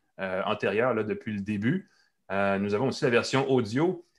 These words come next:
Peut-être que vous pouvez juste offrir à vos amis comme cadeau de Noël un U R L vers les, euh, nos balados sur Apple Music, euh, Apple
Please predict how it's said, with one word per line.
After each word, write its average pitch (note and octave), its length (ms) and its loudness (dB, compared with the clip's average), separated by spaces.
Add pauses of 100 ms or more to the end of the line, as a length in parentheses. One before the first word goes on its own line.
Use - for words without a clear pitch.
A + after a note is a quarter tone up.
(120)
Peut-être D#3 140 -2
que - 40 0
vous A#2 100 2
pouvez A#2+ 220 0
juste C#3+ 300 0
offrir C3 420 2
à A#2 80 6
vos G#2+ 260 -2
amis A2+ 300 0
comme G2+ 160 -4
cadeau G#2+ 180 -2
de A2+ 60 2
Noël A#2 460 0
un G#2+ 220 2
U A#2+ 140 4
R A#2+ 40 6
L A#2 400 2
vers A#2 380 0
les, G2 260 -4
euh, F#2+ 320 -4
nos G#2+ 140 -2
balados G#2+ 460 -2
sur A#2+ 260 -2
Apple G2+ 320 0
Music, G2+ 480 -4 (580)
euh, F#2 380 0
Apple G2+ 220 -2